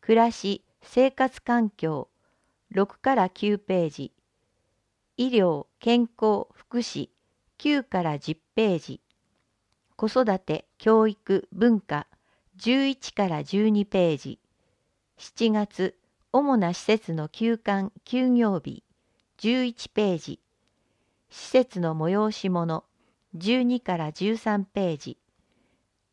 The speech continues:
男女共同参画とワークライフバランス。十四から十五ページ。七月の相談。十六ページ。表紙終わり。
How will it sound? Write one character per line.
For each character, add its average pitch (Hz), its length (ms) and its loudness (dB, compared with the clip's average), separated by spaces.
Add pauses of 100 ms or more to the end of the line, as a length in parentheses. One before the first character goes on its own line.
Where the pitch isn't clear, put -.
(120)
男 247 260 2
女 175 160 -2
共 240 320 2
同 240 220 2
参 226 280 -2
画 175 160 -8 (160)
と - 220 -6 (320)
ワ 233 220 4
ー 262 60 -2
ク 240 180 0
ラ 220 180 2
イ 220 60 -4
フ 208 160 -6
バ 196 180 0
ラ 170 160 -2
ン 165 80 -8
ス。 - 240 -12 (880)
十 262 300 0
四 254 260 0
か 170 160 -8
ら 156 240 -6
十 226 280 0
五 220 140 2
ペ 180 280 0
ー - 20 -6
ジ。 - 240 -12 (880)
七 - 320 -6
月 247 300 -2
の 220 160 2
相 202 280 -2
談。 170 300 -4 (720)
十 254 260 0
六 240 260 0
ペ 208 280 0
ー - 20 -2
ジ。 - 240 -14 (1300)
表 254 240 2
紙 - 320 -8 (140)
終 185 240 2
わ 185 60 -2
り。 175 180 -6